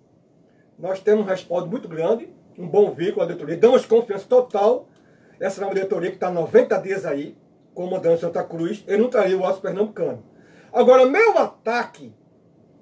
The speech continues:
aí alguém vai dizer, "Mas de novo, Sandro, eu comparia com Pipico", certo? Aí tem o Quinones,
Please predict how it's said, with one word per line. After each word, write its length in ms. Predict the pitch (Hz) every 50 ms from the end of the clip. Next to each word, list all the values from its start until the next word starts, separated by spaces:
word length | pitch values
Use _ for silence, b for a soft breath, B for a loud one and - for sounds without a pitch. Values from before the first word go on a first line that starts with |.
| _ _ _ _ _ _ _ _ _ _
aí 360 | - 214 240 247 262 285 294 294
alguém 320 | 277 247 196 185 247 254
vai 140 | 240 240 214
dizer, 180 | - 180 202
"Mas 200 | 202 240 262 226
de 120 | 214 330 320
novo, 440 | 247 214 202 208 233 262 254 247 214
Sandro, 260 | - - 127 - - _ _
eu 200 | 214 262 311 320
comparia 520 | 311 - 254 247 - 240 208 - 156 160 151
com 220 | - - 233 247
Pipico", 600 | - - 311 220 - 208 208 202 214 208 - - - _ _ _ _ _ _ _ _ _ _ _ _ _ _ _ _ _ _
certo? 440 | - - - 185 170 165 165 165 - _ _ _ _ _ _ _ _ _ _ _ _ _ _ _ _ _ -
Aí 280 | 214 233 240 240 254
tem 260 | - - 262 254 262
o 80 | 269 269
Quinones, 640 | - 277 302 294 233 185 170 147 131 127 - _